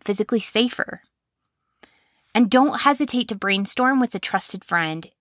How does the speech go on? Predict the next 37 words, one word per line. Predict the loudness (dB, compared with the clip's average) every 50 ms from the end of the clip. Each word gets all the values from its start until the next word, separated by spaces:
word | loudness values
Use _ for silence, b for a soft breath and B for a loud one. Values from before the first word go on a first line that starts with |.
| _ _
if | -4 -4 -4 -4
you're | -6 -6 -6
so | -4 -2 0 0 2 4 6 6 6 6 4 2
far | 0 0 2 4 6 6 4 2
into | 0 -4 -6 -8 -8 -10
fight, | -2 2 2 2 2 2 -2 -6
flight, | -2 2 2 2 2 0 -2 -4
fawn, | 0 2 2 2 2
or | 0 -2
freeze | -4 -8 -8 -6 -4 -2 -2 -2 -2 -2 -4 b b b b b b b b b b _
that | 0 2 2
you | 2 -2 -4
can't | -4 -6 -6 -4 -2 -2 -4 -4 -6
see | -6 -6 -4 -4
solutions. | -4 -4 -4 -2 -4 -4 -4 -6 -8 -10 -10 -8 -8 -8 -8 -10 _ _ _ _ _ _ _ _ _ _
Because | 0 2 2 2 4 4
remember, | 4 6 6 6 4 4 2 2 4
our | 4 4 4
executive | 4 2 2 0 0 2 0 0 0 0 -2
functioning | -2 -2 -4 -4 -4 -4 -4 -4 -4 -4
brain | -4 -4 -2 -2 -2 -2 -2 -4 -6 b b b b b b b b b b _ _ -16 -4 2
goes | 4 4 6 6 4 4 2 0 0 4
offline | 4 6 6 4 4 0 0 2 4 4 4 4 4 0 -2 -4
when | -4 -4 -4
we're | -2 0 0 0
in | 0 -2 -4 -2
fight, | 0 2 2 2 0 -2 -8
flight, | -4 0 2 2 2 2 0
or | -6 -8
freeze. | -6 -6 -8 -8 -6 -8 -6 -6
It | -6 -4
takes | -2 -2 -2 -2 -4 -6
way | -4 0 2 4 4 4 4 2
too | 2 0 0 0
much | 2 2 2 2 0 0
processing | 0 0 2 2 0 -2 -2 -2 -4 -4
time. | -2 0 2 2 2 2 0 -2